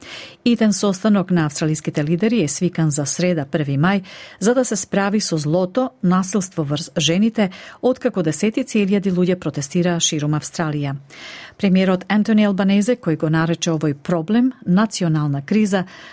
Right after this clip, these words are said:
вчера се појави на протестот во Камбера, каде што беше пречекан и со свирежи и со овации. Господица Плиберсек изјави за емисијата Sunrise на телевизискиот канал седум дека ја разбира фрустрацијата на луѓето и призна дека федералната влада, како и државните,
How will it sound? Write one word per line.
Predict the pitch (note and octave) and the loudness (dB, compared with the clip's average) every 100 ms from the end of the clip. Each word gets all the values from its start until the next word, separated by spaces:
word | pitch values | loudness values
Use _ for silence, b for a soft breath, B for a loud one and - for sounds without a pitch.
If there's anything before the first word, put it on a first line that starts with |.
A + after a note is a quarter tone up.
| - | -12
вчера | - A#3+ A#3+ | -2 0 2
се | A3 | -2
појави | F#3+ F#3 F3+ F3 | 0 0 2 2
на | D#3+ | 0
протестот | D#3+ E3 F3 - E3 | 0 -2 -2 -4 -6
во | C#3+ | -4
Камбера, | C#3 F#3 G3 A3 A#3 | -2 0 2 2 0
каде | A3+ C#3+ | -2 -2
што | C#3 D#3+ | -4 -4
беше | E3 - | -2 -4
пречекан | - G3+ G3 G3 G3 E3+ B B - | -4 -2 -2 -2 0 -2 B B 0
и | C#4 | 2
со | B3+ | 2
свирежи | - G3+ F#3 F3+ F3 F3 - E3+ | 0 0 2 2 0 -2 -2 -2
и | |
со | D#3 E3+ E3+ | -2 0 -2
овации. | D#3+ C3+ - - C3+ - - B B B B | -2 -6 -6 -6 -6 -10 -20 B B B B
Господица | G3 D#4 D4+ - | -2 0 0 0
Плиберсек | F#3+ B3 B3+ A3 F#3 F3+ | 0 2 2 0 -2 0
изјави | G#3 G3+ G#3+ | 0 2 2
за | E3 E3 | 2 2
емисијата | D#3+ D#3 F3 E3 D#3+ | 0 0 0 0 -2
Sunrise | - A3+ G3 C#3+ C#3 - | 0 0 2 0 -2 -2
на | D#3 C#3+ | -2 -2
телевизискиот | D3 D3+ D#3+ F#3 F3 D#3+ | -2 -2 -2 -2 -2 -4
канал | - D3 C3+ | -2 -2 -2
седум | - G3+ G3 F3+ B B B | 0 0 2 0 B B B
дека | A3 B3 | -4 0
ја | G#3 F3+ | 0 0
разбира | F3 F#3+ A3+ F#3+ | 0 0 0 0
фрустрацијата | - D#3+ - D3+ D3 - A#3 F#3 | -2 -6 -4 -6 -4 0 0 2
на | D#3 C#3+ | 0 0
луѓето | D3+ D#3 C#3+ C#3 B B B _ | 0 -2 -2 -6 B B B _
и | F#3+ | -2
призна | F#3 F3+ F3+ G#3+ | 2 0 2 2
дека | F#3 - - | 0 -2 -6
федералната | C#3 C#3 D#3+ F#3 F#3 F#3 | -4 -2 0 0 0 0
влада, | F#3+ G3 A3+ | 0 0 -2
како | E3+ - | -4 -4
и | C#3+ | -4
државните, | C#3+ F3+ F#3+ G#3 G3 G3 | 0 0 2 2 2 -2